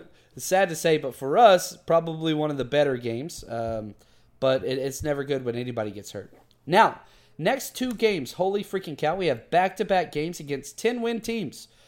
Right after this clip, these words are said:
Ten-win division leading teams. We have the Jags at home next week at one oh five.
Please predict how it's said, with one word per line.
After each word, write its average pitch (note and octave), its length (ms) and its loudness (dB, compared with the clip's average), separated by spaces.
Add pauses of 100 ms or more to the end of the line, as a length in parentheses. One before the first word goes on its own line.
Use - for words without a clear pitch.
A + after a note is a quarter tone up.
(300)
Ten-win G#3+ 580 -2
division D3 1120 -4
leading F#3+ 400 -4
teams. A2 360 -12
We C3 120 -8
have C#3+ 340 2
the C3 60 -10
Jags F3+ 440 2
at F#3 140 0
home E3 220 -2
next D3+ 220 -6
week - 180 -6
at B2 120 -2
one B2+ 140 -4
oh B2 60 -4
five. C#3+ 480 -2